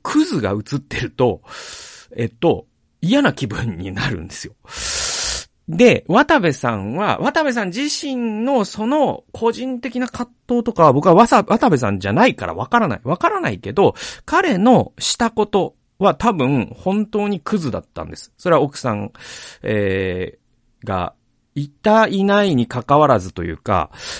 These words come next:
奥さんがいたのにっていうところは大か-、大きかったですよ。そして奥さんが有名人だったのも大きかった。だけど、彼がしたことって女性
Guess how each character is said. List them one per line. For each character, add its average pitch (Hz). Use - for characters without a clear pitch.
奥 -
さ 233
ん -
が 180
い 135
た 190
の 165
に 156
っ 143
て 135
い -
う -
と 104
こ 107
ろ 95
は 120
大 -
か-、 -
大 170
き -
か 185
っ -
た -
で 85
す 101
よ。 175
そ 160
し -
て 135
奥 143
さ 147
ん -
が 110
有 120
名 135
人 110
だ 98
っ 95
た 143
の 185
も 160
大 110
き -
か -
っ -
た。 95
だ 180
け 185
ど、 170
彼 277
が 120
し -
た 120
こ 120
と 117
っ 110
て 127
女 170
性 427